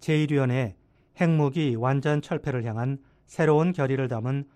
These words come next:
공동행동 결의안이 제출됐습니다.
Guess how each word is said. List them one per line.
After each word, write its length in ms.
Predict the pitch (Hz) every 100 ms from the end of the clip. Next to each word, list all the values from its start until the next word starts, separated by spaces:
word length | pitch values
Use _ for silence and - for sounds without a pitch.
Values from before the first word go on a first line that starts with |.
| _
공동행동 880 | - 143 143 147 139 135 123 143 110
결의안이 520 | - 139 147 131 135
제출됐습니다. 840 | 113 143 147 123 113 - 110 95